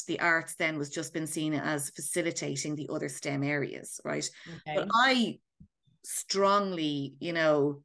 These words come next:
Speaker 1: disagree with that. And I think that it's, that's just not looking at it,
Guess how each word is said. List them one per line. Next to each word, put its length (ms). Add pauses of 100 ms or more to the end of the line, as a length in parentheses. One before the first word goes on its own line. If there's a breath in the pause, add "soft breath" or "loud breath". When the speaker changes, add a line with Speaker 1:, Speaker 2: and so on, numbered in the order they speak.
(160)
Speaker 1:
disagree 380
with 140
that. 320 (460 loud breath)
And 140
I 120
think 400
that 280
it's, 400
that's 440
just 360
not 300
looking 400
at 140
it, 140